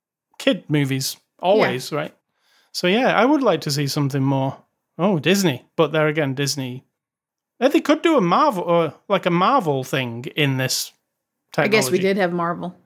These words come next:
Speaker 2: animation.
Speaker 1: Yeah, that's true.
Speaker 2: Never
Speaker 1: Um,
Speaker 2: mind, never mind.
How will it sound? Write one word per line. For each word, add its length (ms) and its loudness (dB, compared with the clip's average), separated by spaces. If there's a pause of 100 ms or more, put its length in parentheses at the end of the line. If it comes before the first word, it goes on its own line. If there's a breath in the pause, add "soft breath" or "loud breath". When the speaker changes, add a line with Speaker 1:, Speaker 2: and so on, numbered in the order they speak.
Speaker 2:
animation. 680 -2 (600)
Speaker 1:
Yeah, 360 0
that's 160 -6
true. 200 -14 (1200)
Speaker 2:
Never 220 2
Speaker 1:
Um, 60 2
Speaker 2:
mind, 320 2
never 220 2
mind. 420 0